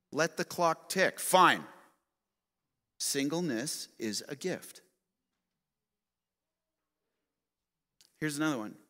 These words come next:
Maybe you're putting your family on the altar of worship over Jesus. A good thing. Family is a good thing. It's a gift. But maybe you're putting it way too far.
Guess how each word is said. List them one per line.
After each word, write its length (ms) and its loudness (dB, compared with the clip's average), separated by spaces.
Maybe 420 -4
you're 120 -2
putting 320 -2
your 120 -2
family 640 -4
on 180 -2
the 120 -2
altar 320 -8
of 200 -14
worship 520 -14
over 260 -4
Jesus. 640 -12
A 80 -4
good 300 -4
thing. 340 -8
Family 360 -4
is 100 -4
a 80 -6
good 200 -6
thing. 240 -16
It's 160 -10
a 60 -10
gift. 420 -6
But 100 -18
maybe 280 -6
you're 140 -4
putting 360 -10
it 160 -10
way 160 -12
too 200 -14
far. 460 -20